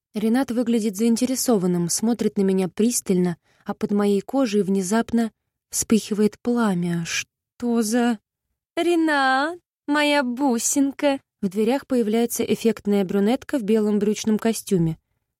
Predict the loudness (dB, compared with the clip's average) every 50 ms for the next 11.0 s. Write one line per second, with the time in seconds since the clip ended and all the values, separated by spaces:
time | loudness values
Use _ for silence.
0 | _ -12 -8 -4 -2 0 0 2 2 2 2 2 0 0 0 0 0 -2 -2 -2
1 | -2 0 2 2 2 2 2 0 -2 -2 -2 -2 0 0 0 0 -2 -2 -4 -4
2 | -2 0 2 2 2 2 0 -2 -4 -8 _ _ _ _ _ _ -4 -4 -2 -2
3 | 0 0 0 0 0 -2 -4 _ -14 -18 -18 -16 -18 -20 -16 _ -6 -4 -2 0
4 | 0 0 0 0 -2 -2 -2 -2 0 0 0 -2 -2 -4 -8 _ _ _ _ _
5 | _ _ _ -2 -2 0 0 0 0 0 0 0 0 0 -2 -4 -2 0 0 2
6 | 2 2 2 0 0 -4 -6 -6 -4 -2 0 0 2 2 2 0 0 -2 -6 -4
7 | 0 2 2 2 2 _ _ _ _ _ _ -4 -2 0 0 2 2 0 0 0
8 | 0 -2 -2 -2 -6 _ _ _ _ _ _ -2 -2 -2 0 0 0 0 0 0
9 | 0 0 2 2 2 0 0 0 0 0 -2 -2 0 0 0 2 2 2 2 0
10 | 0 -4 -6 -8 _ _ -4 -2 0 2 2 2 2 0 -2 -2 -2 -2 -4 -6